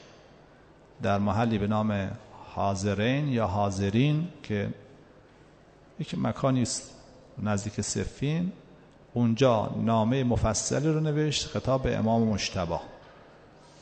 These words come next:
که نامه سی یک نهج البلاغه توی نهج البلاغه های صبحی صالح ثبت شده.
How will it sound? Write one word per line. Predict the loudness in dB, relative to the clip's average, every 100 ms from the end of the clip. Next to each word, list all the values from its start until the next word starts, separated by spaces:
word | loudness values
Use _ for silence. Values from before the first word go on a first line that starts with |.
| -20 -20 -20 -20 -20 -20 -20 -20 -10
که | 0
نامه | 2 2 2
سی | 0 -2
یک | -2 0
نهج | 0 0 0
البلاغه | 0 2 2 2 0
توی | 0 0
نهج | 0 0
البلاغه | -2 -2 0
های | 0 2 2 2 0
صبحی | 0 0 0
صالح | 0 0 0 0
ثبت | -2 -2 -2 -4
شده. | -4 -4 -6